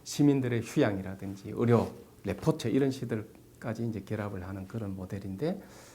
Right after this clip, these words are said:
어, 이런 좋은 모델들을 의정부시에서 의정부에 맞게 그렇게 해서 가져간다 그러면 또 의정부가 한 단계 뛸 수 있는 그런, 어, 기회를 만들 수 있을 것이라고 생각이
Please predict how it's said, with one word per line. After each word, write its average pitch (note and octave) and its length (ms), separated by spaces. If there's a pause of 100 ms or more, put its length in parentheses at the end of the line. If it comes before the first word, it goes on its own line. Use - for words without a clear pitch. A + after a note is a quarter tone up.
(220)
어, G#3 180
이런 C#4 240
좋은 A3 240
모델들을 C#3 480
의정부시에서 A#2+ 1000 (340)
의정부에 E3+ 420
맞게 F#3+ 460 (380)
그렇게 A#2+ 300
해서 A2 180
가져간다 G#2 540
그러면 G#2 440
또 G3 180
의정부가 E3+ 380
한 B2 200
단계 A#2+ 380 (180)
뛸 B2 100
수 A2+ 140
있는 G#2 240
그런, G2 320 (500)
어, G2+ 380
기회를 A2 360
만들 G#2 340
수 C#3 140
있을 G2 200
것이라고 A2+ 480
생각이 G2+ 480